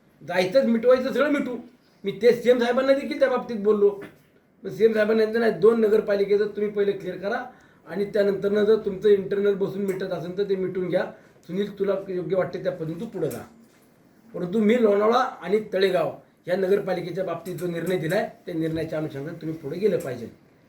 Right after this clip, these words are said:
मुख्यमंत्र्यांपर्यंत गेल्यावरती मला त्यात जास्त बोलता येत नाही. तेच मी माझ्या नेत्याला, आदरणीय दादांना सांगितलं. दादांनी ते म्हणले, "ठीक आहे,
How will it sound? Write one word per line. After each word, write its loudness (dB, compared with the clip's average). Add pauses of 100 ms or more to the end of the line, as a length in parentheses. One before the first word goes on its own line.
(340)
मुख्यमंत्र्यांपर्यंत 0
गेल्यावरती 0
मला 0
त्यात -2 (100)
जास्त -2
बोलता -2
येत -2
नाही. -4 (440)
तेच 0
मी 0
माझ्या 2
नेत्याला, 0
आदरणीय 2
दादांना 0
सांगितलं. -6 (380)
दादांनी -2
ते -2
म्हणले, 0
"ठीक -4
आहे, 2